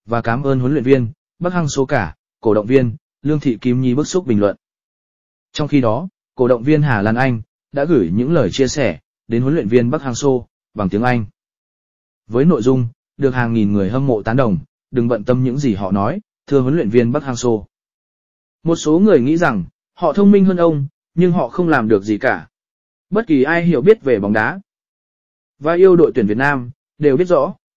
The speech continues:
nỗ lực của ông và các học trò. Chúng tôi cảm ơn ông rất nhiều. Thầy trò ông đã mở ra một thập kỷ bóng đá, nhiều kỳ vọng cho Việt Nam, còn cá nhân ông đã mang đến vinh quang cho người hâm mộ chúng tôi.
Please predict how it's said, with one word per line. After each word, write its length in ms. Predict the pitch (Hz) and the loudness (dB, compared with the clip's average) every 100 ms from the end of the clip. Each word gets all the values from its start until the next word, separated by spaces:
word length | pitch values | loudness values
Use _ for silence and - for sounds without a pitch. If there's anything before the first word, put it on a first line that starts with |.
| - | -4
nỗ 180 | 165 | 0
lực 180 | 190 151 - | 2 0 0
của 120 | 107 | -2
ông 240 | 120 135 | 0 -2
và 180 | 120 104 | -2 -4
các 180 | 135 180 | -2 -6
học 100 | 131 | -2
trò. 300 | 123 92 82 _ _ _ _ _ _ | -2 -2 -8 _ _ _ _ _ _
Chúng 160 | 160 180 | -2 6
tôi 160 | 202 | 6
cảm 220 | 165 104 | 6 -2
ơn 160 | 120 156 | 2 0
ông 180 | 151 165 | 2 0
rất 120 | 196 | 2
nhiều. 300 | 170 113 82 _ _ _ _ _ _ | 2 2 0 _ _ _ _ _ _
Thầy 160 | 147 139 | 0 0
trò 200 | 139 131 | 2 -2
ông 180 | 117 143 | 0 -2
đã 160 | 135 165 | -2 -2
mở 160 | 143 | -2
ra 300 | 110 123 117 - _ _ _ _ _ _ _ _ - | -2 -4 -4 -14 _ _ _ _ _ _ _ _ -8
một 140 | 127 | -6
thập 120 | 139 139 | -4 0
kỷ 160 | 107 | 0
bóng 140 | 95 107 | 0 -2
đá, 260 | 104 135 196 _ - | -2 -4 -10 _ -8
nhiều 160 | 131 123 | -4 -2
kỳ 160 | 127 | -2
vọng 220 | 117 110 | -2 -4
cho 160 | - 139 | -2 -2
Việt 140 | 113 | 0
Nam, 300 | 107 123 113 101 _ _ | 0 0 -2 -8 _ _
còn 140 | - 110 | -6 -2
cá 160 | 123 | 0
nhân 160 | 143 165 | 2 2
ông 260 | 139 127 113 _ _ - | 2 -2 -4 _ _ -8
đã 140 | 131 | -4
mang 220 | 147 131 | -2 -2
đến 160 | 117 117 | -2 -2
vinh 100 | 127 | 0
quang 280 | 139 123 110 _ _ | -2 -2 -6 _ _
cho 160 | - 139 | -6 -2
người 220 | 131 95 | 0 0
hâm 160 | 107 117 | 0 0
mộ 160 | 101 | -2
chúng 160 | 95 107 | -2 -2
tôi. 260 | 127 117 | 0 0